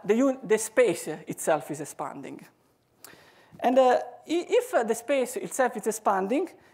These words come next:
it will turn out to be the case that, uh, every point in the space sees galaxies receding from, uh, itself, uh, with this property. So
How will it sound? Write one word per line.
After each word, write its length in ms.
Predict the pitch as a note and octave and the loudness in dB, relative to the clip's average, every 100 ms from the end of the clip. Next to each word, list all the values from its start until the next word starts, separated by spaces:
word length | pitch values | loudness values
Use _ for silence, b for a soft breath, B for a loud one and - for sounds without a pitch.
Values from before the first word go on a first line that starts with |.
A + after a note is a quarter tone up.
| b | b
it 80 | C4+ | -4
will 100 | D#4 | 0
turn 220 | D#4 D#4+ | 0 2
out 160 | C4+ | 0
to 80 | A#3+ | 0
be 80 | A#3 | -2
the 120 | B3+ | -2
case 360 | B3+ B3+ C4+ C#4 | 0 0 0 -2
that, 540 | D4 A#3+ A3 - - | -2 2 2 2 -2
uh, 140 | F#3 F3+ b b b b b _ _ | -4 -4 b b b b b _ _
every 240 | C#4 C#4 C4+ | 0 0 0
point 640 | B3+ A3+ A3+ C4 - - b b b b _ | 2 2 2 -4 -8 -20 b b b b _
in 120 | A3 A3 | -2 0
the 100 | G#3 | -2
space 520 | - A3+ C4 C#4 - b b | 2 2 4 0 -12 b b
sees 320 | - - A3 | -10 -2 -2
galaxies 580 | E3+ F#3+ A3+ A#3 B3 G#3+ F#3 | 2 2 2 0 -4 -4 0
receding 680 | G#3 - B3 F3+ D#3+ D3 D#3 b b b b b b | 0 2 0 0 -2 -6 -12 b b b b b b
from, 340 | - G3+ F#3+ E3+ | -4 2 2 2
uh, 160 | D#3 - _ _ | -4 -6 _ _
itself, 500 | - F#3 - A#3 C4+ C4+ | -14 -2 2 2 2 -4
uh, 100 | C4+ b b b b - | -4 b b b b -6
with 140 | F#3+ | -2
this 140 | F3 | -2
property. 600 | - - - - - - - _ _ | -4 -6 -6 -10 -14 -20 -20 _ _
So 380 | - E3 D3+ | -4 -4 -4